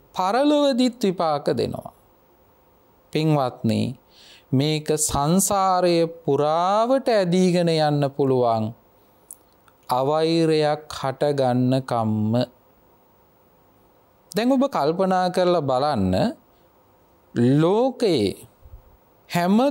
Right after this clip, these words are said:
තැනම කතා කරන්නේ ගැහුවොත් ගහන්න ඕනේ, බැන්නොත් බනින්න ඕනේ. එහෙම නොකරන කෙනාට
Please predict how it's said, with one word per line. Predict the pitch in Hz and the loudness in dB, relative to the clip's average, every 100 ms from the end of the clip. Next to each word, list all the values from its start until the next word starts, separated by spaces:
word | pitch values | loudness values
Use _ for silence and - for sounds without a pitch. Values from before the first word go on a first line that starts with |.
| 277 | -2
තැනම | 185 175 202 175 101 98 - _ _ _ _ _ _ _ | -2 2 2 2 0 -2 -8 _ _ _ _ _ _ _
කතා | - 156 180 180 | -8 -4 -2 -2
කරන්නේ | 170 143 117 107 98 92 180 247 - _ _ _ _ _ _ _ - | -2 0 0 0 0 0 -2 -6 -12 _ _ _ _ _ _ _ -4
ගැහුවොත් | 117 123 123 135 135 196 - - - _ - | -2 0 0 0 2 0 -4 -16 -20 _ -8
ගහන්න | 113 123 123 110 95 | -4 -2 -2 0 0
ඕනේ, | 90 90 - - _ _ _ _ _ _ - | 0 -2 -6 -14 _ _ _ _ _ _ -2
බැන්නොත් | 117 127 135 143 175 269 - - _ _ _ _ _ - | 0 2 2 2 2 -2 -8 -20 _ _ _ _ _ -4
බනින්න | 117 120 139 120 98 | -2 0 0 0 -2
ඕනේ. | 87 - - _ _ _ _ _ _ _ _ _ _ | -4 -10 -18 _ _ _ _ _ _ _ _ _ _
එහෙම | 165 214 220 | -2 0 2
නොකරන | 185 180 262 294 294 277 | 2 2 0 2 2 0
කෙනාට | 202 175 202 214 196 | 0 0 2 0 0